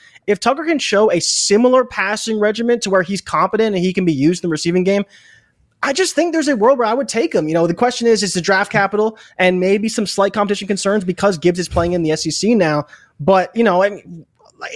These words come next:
I was very surprised to see the utilization of Gibbs and not see a little bit more from him,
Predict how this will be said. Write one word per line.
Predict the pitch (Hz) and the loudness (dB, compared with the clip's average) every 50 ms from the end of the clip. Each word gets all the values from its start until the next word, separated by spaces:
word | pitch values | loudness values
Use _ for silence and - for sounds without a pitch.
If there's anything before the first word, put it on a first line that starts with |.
| - | 0
I | 214 254 | 0 0
was | 262 285 214 | 0 -2 -4
very | 175 - 208 240 285 302 | -4 -2 0 0 0 0
surprised | 294 - 262 - - 208 196 196 190 190 185 175 - | -2 -4 -6 -4 -2 -2 0 0 2 0 0 -2 -4
to | 180 | -6
see | - - - 190 185 | -4 -2 0 0 0
the | 165 165 | 0 2
utilization | 156 165 170 170 160 - 165 160 151 - 156 | 0 2 2 2 2 2 0 0 0 -2 0
of | 120 151 151 143 | 0 0 0 0
Gibbs | 139 147 151 143 147 | 0 0 0 0 0
and | 147 | 0
not | 143 156 135 - | -2 -2 -2 -4
see | - - | -2 -2
a | 165 147 | 0 0
little | 165 170 | 2 0
bit | 165 135 107 | 0 -2 -4
more | 117 117 120 131 147 165 | -4 -4 0 0 0 2
from | - 196 196 | 0 0 0
him, | 202 214 226 233 226 | 0 2 0 0 -2